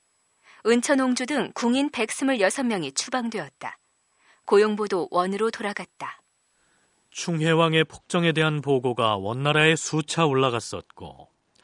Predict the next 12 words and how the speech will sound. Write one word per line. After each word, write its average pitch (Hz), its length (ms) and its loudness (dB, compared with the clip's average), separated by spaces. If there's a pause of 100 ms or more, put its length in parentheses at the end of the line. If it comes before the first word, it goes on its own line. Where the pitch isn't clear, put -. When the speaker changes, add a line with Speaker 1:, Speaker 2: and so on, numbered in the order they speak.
(200)
Speaker 2:
고려의 185 560 6
왕이 170 380 4
무도함으로 123 760 0 (220)
그 202 360 2
죄를 143 520 0
다스리라는 104 800 -10 (260)
황제의 170 460 0
칙명에 156 480 -2
따라 87 340 -8 (220)
원나라로 107 680 -4 (300)
압송된 90 560 -14
것이죠. - 320 -20